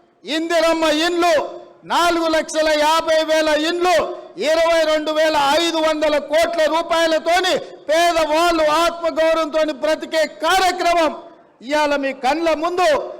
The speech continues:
ఇందిరమ్మ ఇండ్ల కార్యక్రమాన్ని ప్రారంభించుకున్నాం.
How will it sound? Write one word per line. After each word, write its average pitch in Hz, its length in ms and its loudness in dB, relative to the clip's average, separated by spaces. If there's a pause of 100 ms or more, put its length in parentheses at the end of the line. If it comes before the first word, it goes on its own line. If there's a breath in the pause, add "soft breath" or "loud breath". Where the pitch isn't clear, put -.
(180)
ఇందిరమ్మ 269 580 0
ఇండ్ల 277 420 -4
కార్యక్రమాన్ని 247 840 -2
ప్రారంభించుకున్నాం. 262 1080 0